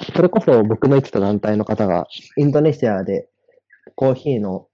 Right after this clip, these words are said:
勉強をしながら自分で農園をされてる方を呼んで、ワークショップとか開かれていて、そういうスモールステップの積み重ねでやっぱり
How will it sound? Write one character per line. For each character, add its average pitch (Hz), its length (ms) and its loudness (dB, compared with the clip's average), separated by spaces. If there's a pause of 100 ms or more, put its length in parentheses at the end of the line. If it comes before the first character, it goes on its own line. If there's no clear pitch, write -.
勉 156 200 0
強 165 140 4
を 156 60 2
し 147 60 -4
な 165 120 0
が 127 100 0
ら 107 80 0
自 - 120 -4
分 113 140 0
で 107 140 -2
農 110 320 0
園 110 80 0
を 107 40 -2
さ 120 120 -2
れ 113 80 0
て 117 80 -2
る 110 80 0
方 117 280 -2
を 98 80 0
呼 98 120 -4
ん 98 100 -6
で、 95 280 -8
ワ 123 120 2
ー - 40 -4
ク - 100 -12
シ 147 60 0
ョ - 20 -2
ッ - 60 -4
プ - 60 -20
と - 80 -4
か 98 120 -4
開 107 160 -4
か 113 100 -2
れ 101 100 -2
て 92 140 -4
い 92 60 -4
て、 104 420 -4 (680)
そ 165 240 2
う 160 60 0
い 160 80 0
う 165 120 2
ス 160 120 -10
モ 165 140 2
ー 190 40 2
ル 196 80 0
ス - 60 -12
テ 233 100 0
ッ - 40 2
プ - 500 -2
の 120 160 -2
積 131 120 -4
み 135 120 -2
重 143 200 -2
ね 147 80 -2
で 143 80 2
や 143 80 4
っ 143 100 -6
ぱ 139 140 0
り 104 200 -2